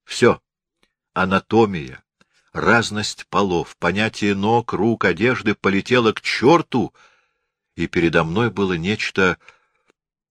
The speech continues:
даже не существо, ибо существо тоже человеческое понятие, а именно нечто, движущееся мимо.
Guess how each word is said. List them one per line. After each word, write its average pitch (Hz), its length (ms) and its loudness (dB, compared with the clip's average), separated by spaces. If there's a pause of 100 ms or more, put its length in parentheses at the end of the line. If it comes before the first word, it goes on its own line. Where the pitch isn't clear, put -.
(420)
даже 107 340 0
не 101 120 -2
существо, 85 920 -4 (360)
ибо 92 260 0
существо 98 680 0
тоже 101 420 2
человеческое 80 920 -2
понятие, 73 600 -8 (360)
а 80 120 2
именно 90 540 0
нечто, 135 840 0 (380)
движущееся 90 1080 -4
мимо. 71 360 -10